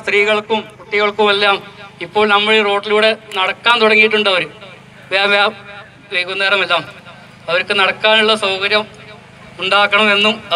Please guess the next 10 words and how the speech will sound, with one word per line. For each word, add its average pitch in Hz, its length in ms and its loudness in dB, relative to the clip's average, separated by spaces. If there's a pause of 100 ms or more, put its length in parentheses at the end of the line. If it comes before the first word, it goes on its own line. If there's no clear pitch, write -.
(140)
ഈ 196 120 -4
വേദിയിൽ 196 360 -2
വെച്ച് 196 180 -2 (120)
ആവശ്യപ്പെടുകയാണ്. 170 680 0 (2250)
നമ്മുടെ 196 320 2 (680)
ഈ 214 40 -2 (100)
പരിപാടിയിലേക്ക്, 208 800 0 (1300)
ഈ 208 120 0
പരിപാടിക്ക് 214 640 2 (340)
ഫണ്ട് 208 240 -2